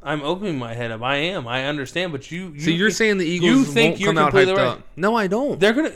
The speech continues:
Speaker 1: of course they're hyped up. They're in the fucking Super Bowl. Who's not?
Speaker 2: This is
Speaker 1: The
Speaker 2: my
Speaker 1: Patriots
Speaker 2: opinion.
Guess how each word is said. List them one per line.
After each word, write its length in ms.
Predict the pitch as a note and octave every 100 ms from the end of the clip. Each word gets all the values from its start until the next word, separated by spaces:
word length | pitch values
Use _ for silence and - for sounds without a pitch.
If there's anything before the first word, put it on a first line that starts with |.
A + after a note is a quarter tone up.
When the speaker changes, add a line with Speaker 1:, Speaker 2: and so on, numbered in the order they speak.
| G3
Speaker 1:
of 60 | G#3
course 260 | - G4
they're 140 | - E4+
hyped 260 | C4 D4+
up. 140 | B3+ A#3
They're 120 | C4+
in 60 | E4
the 60 |
fucking 440 | D#4 - D#4+ D#4 D4+
Super 340 | - D#4+ E4
Bowl. 220 | A#3 F3
Who's 220 | G3+ D4
not? 380 | G3 G#3 D4+ G3
Speaker 2:
This 180 | E3 D#3+
is 100 | F#3+
Speaker 1:
The 80 | E3+
Speaker 2:
my 140 | F#3+
Speaker 1:
Patriots 500 | A3 D#4 D#4+ D4
Speaker 2:
opinion. 20 | A#3+